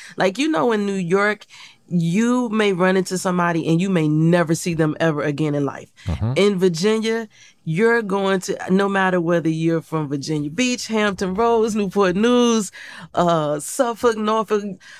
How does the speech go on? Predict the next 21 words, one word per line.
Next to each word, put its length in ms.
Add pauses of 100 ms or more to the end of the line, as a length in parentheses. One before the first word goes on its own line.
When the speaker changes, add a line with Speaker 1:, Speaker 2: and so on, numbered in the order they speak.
(180)
Speaker 1:
in 200
those 340
places, 560
you're 260
going 300
to 200
run 260
into 800 (120)
them 300
again. 480 (680)
And, 640 (680)
you 200
know, 180
in 220
Virginia, 580
everybody 840
is, 360
um, 460 (760)
just 460
like 240
family. 640